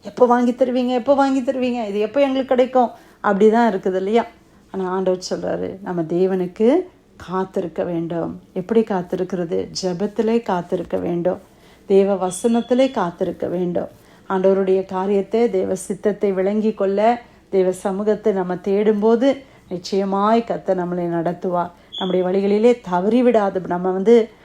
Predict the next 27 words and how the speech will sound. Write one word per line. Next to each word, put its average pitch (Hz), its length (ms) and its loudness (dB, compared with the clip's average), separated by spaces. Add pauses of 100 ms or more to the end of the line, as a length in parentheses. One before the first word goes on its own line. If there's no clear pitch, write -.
(160)
ஆண்டவருக்காய் 196 640 0
காத்தில்லாம 208 840 0 (340)
நம்மளா 196 420 2
ஏதோ 233 200 6
ஒரு 226 220 6
டெசிஷன், 220 480 -2
ஏதோ 196 220 -2
ஒரு 233 220 6
முடிவு, 226 520 4
இது 190 200 2
ஆண்டவர் 196 340 2
தான் 233 260 0
இந்த, 202 180 0
இந்த 185 180 -6
டெசிஷனை 214 540 -6
கொடுத்தாங்கன்னு 233 500 0
சொல்லிட்டு 220 440 -2
நம்மளா 220 280 0
அசியூம் 247 380 -2
பண்ணி, 233 340 0 (380)
ஏதோ 185 240 0
ஒரு 214 180 2
டிசைட் 220 440 0
பண்ணி, 226 260 0
நம்ம 190 200 -4
என்னமோ 202 400 0
பண்ணி, 240 440 0